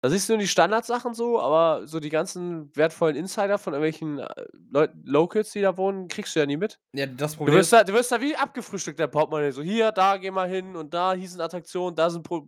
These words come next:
Speaker 1: ähm, Sonderpreise, mach das und das und null acht fünfzehn und bla.“
Speaker 2: Ja, das Ding bei solchen Sachen ist halt, da guckst du dir halt so diese typischen Wahrzeichen an. Ich bin aber so 'n Typ,
Speaker 1: Ja,
Speaker 2: mich
Speaker 1: aber dann ist
Speaker 2: jucken
Speaker 1: dann so:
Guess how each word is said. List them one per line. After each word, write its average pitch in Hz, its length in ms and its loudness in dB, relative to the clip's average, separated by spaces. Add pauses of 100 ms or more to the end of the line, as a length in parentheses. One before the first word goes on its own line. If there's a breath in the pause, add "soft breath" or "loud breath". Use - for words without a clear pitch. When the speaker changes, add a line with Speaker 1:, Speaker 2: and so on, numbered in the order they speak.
Speaker 1:
ähm, 156 300 -2 (840 soft breath)
Sonderpreise, 196 720 2
mach 160 180 -2
das 202 240 -2
und 196 120 -6
das 190 260 -4
und 151 100 -6
null 196 180 0
acht 185 140 -2
fünfzehn 180 480 -6
und 139 140 -6
bla.“ 131 300 0 (340)
Speaker 2:
Ja, 127 100 -6
das 160 140 -2
Ding 190 140 -4
bei 185 80 0
solchen 190 260 -4
Sachen 175 240 -6
ist 170 140 -10
halt, 190 180 -6
da 165 80 -2
guckst 175 260 -10
du 175 60 -8
dir 175 100 0
halt 170 80 -4
so 170 60 -8
diese 160 300 -6
typischen 165 360 -8
Wahrzeichen 127 600 -2
an. 107 180 -10 (600 soft breath)
Ich 175 140 -6
bin 190 100 -2
aber 190 120 4
so 180 100 -4
'n 180 100 -6
Typ, 208 380 -6 (120)
Speaker 1:
Ja, 147 60 0
Speaker 2:
mich - 20 6
Speaker 1:
aber 156 40 8
dann 180 140 6
ist 202 120 -2
Speaker 2:
jucken - 0 -
Speaker 1:
dann 226 100 4
so: 190 240 2